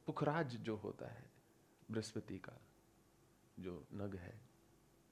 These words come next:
उसको यदि बृहस्पति की उंगली में डालेंगे, जो कि तमोगुणी है, उसका अलग प्रभाव है। यदि तीसरी उंगली में डालेंगे या चौथी उंगली में डालेंगे, रिंग फिंगर में,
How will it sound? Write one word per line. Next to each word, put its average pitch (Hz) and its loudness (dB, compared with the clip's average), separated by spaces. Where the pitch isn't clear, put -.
उसको 147 8
यदि 165 8
बृहस्पति 156 4
की 170 4
उंगली 147 6
में 135 6
डालेंगे, 131 0
जो 113 2
कि 135 4
तमोगुणी 123 4
है, 120 -2
उसका - -2
अलग 117 2
प्रभाव 120 2
है। - -14
यदि 123 8
तीसरी 160 2
उंगली 143 2
में 123 2
डालेंगे 110 0
या 101 0
चौथी 120 4
उंगली 117 2
में 104 0
डालेंगे, 104 0
रिंग 117 4
फिंगर 110 -4
में, - -10